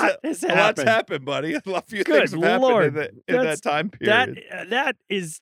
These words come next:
Speaker 2: why covid was basically dog years. Like, one covid year was seven real years.
Speaker 1: <laughs>
Speaker 2: There's no way. That was fourteen, fifteen, sixteen years ago. Oh, my God. April twenty eighteen. Well, so
Speaker 1: Well,
Speaker 2: Lahiri, we're in.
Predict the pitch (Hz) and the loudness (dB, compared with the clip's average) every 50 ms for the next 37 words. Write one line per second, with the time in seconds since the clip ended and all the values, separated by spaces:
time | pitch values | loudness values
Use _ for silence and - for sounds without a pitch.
0 | _ _ 175 165 180 185 180 175 170 165 156 139 - _ _ _ _ - - - | _ _ -12 -6 -2 0 0 2 2 0 -2 -4 -6 _ _ _ _ -8 -4 -2
1 | 208 196 180 175 170 147 139 151 151 135 117 - 147 147 135 131 139 135 127 110 | -2 -2 -2 -2 -4 -6 -6 -6 -8 -6 -4 -2 -2 -2 -2 -4 -4 -4 -4 -2
2 | 101 135 127 131 131 127 117 110 104 92 95 110 - 139 127 127 - 156 165 196 | -2 0 2 2 2 0 -2 -6 -10 -10 -10 -8 -4 -2 -2 -2 -2 0 2 2
3 | 220 247 247 233 240 - 196 196 196 180 175 151 147 147 135 120 123 117 113 - | 2 2 0 -2 -2 -2 -2 0 0 0 -2 0 0 0 0 0 0 -2 -2 0
4 | - 165 147 147 147 135 123 127 135 131 123 123 120 120 117 110 107 104 - - | 0 2 2 2 0 -2 0 0 2 2 2 2 2 2 2 2 0 -2 -4 -10
5 | - _ _ - 180 - - 196 208 190 202 247 277 277 247 220 226 233 226 220 | -14 _ _ -14 -10 0 2 2 2 2 2 2 2 2 2 2 0 2 2 2
6 | 180 139 - 190 240 262 214 233 233 202 165 - - - 208 202 180 180 - - | 0 0 0 0 0 0 0 0 -2 -2 -4 -8 -6 -4 -2 -2 -2 -4 -4 -6
7 | 175 160 151 151 147 - _ _ _ _ _ - 214 190 - - - 185 165 143 | -6 -6 -6 -6 -10 -12 _ _ _ _ _ -4 -2 -2 -2 -4 -4 -4 -4 -4
8 | - 180 156 - - - 165 151 151 143 143 143 131 127 127 101 113 104 101 101 | -4 -6 -6 -6 -6 -6 -6 -4 -2 -2 -2 -2 -2 -4 -6 -8 -8 -10 -10 -12
9 | - _ _ _ _ _ _ _ - - 202 160 113 90 92 - 139 135 123 110 | -14 _ _ _ _ _ _ _ 0 0 0 0 -2 -4 -6 -6 -4 -4 -4 -6
10 | - - 156 160 170 - 180 160 127 - - 165 151 147 139 127 117 110 - - | -4 -2 0 0 0 0 -2 -2 -4 -4 -6 -6 -4 -4 -4 -4 -6 -6 -8 -10
11 | 104 90 92 - _ _ _ _ _ _ _ _ _ _ 196 226 233 - - - | -12 -12 -12 -16 _ _ _ _ _ _ _ _ _ _ 2 2 2 2 2 2
12 | 220 247 - - 233 220 220 262 269 285 285 269 247 226 214 180 131 110 101 92 | 2 4 4 4 4 4 4 2 2 2 2 0 0 0 0 0 0 -2 -6 -10